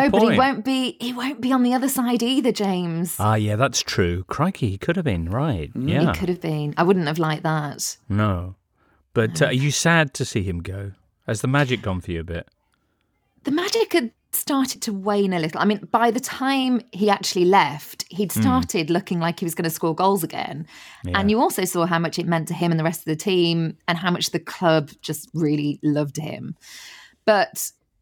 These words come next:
Speaker 2: I think I was at the ebb in my, in my love for him, whereby I was ready for, if he was gonna go then, go and go to Barcelona.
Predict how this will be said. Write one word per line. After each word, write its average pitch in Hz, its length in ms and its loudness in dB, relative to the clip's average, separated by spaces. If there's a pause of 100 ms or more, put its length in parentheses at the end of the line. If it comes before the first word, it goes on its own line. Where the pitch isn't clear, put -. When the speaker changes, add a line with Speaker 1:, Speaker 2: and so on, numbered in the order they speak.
(380)
Speaker 2:
I 247 80 0
think 277 460 -4
I 247 200 0
was 208 300 -2
at 190 200 -2 (120)
the 185 280 -2
ebb 180 280 6
in 175 160 0
my, 165 480 0 (640)
in 190 100 -2
my 175 180 2
love 190 280 4
for - 160 -4
him, 160 260 -2
whereby 160 640 0
I 165 140 2
was 170 180 -2
ready 175 300 0
for, 170 140 -6
if 180 180 -4
he 202 80 -2
was 196 80 -2
gonna 196 180 -2
go 180 180 0
then, 170 480 0
go 170 380 4
and 175 140 -2
go 170 120 2
to 165 120 -4
Barcelona. 160 680 0